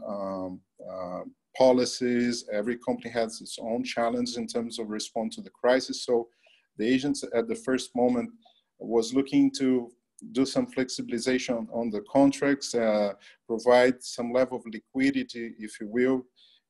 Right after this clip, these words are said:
uh, by letting companies spend more time and their resources towards, uh, the, the crisis response.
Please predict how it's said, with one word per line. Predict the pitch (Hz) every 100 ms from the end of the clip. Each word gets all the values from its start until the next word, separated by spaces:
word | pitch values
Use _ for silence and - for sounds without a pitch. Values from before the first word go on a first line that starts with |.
| 104
uh, | 101 101 98 -
by | 110 113 110 110 110 -
letting | 107 107 123 127 127 131
companies | 131 127 120 113
spend | - 120 127 131
more | 123 131 139 -
time | 131 120 113 117 _ _ _ _ _ -
and | 113 110 107
their | 127 143
resources | 139 - 123 113 113 - 117 -
towards, | - 110 117 117 113 - -
uh, | 117 110 107 107
the, | 104 - _ -
the | 101 101 98 _ -
crisis | 117 113 104 -
response. | 104 107 - 123 110 90 -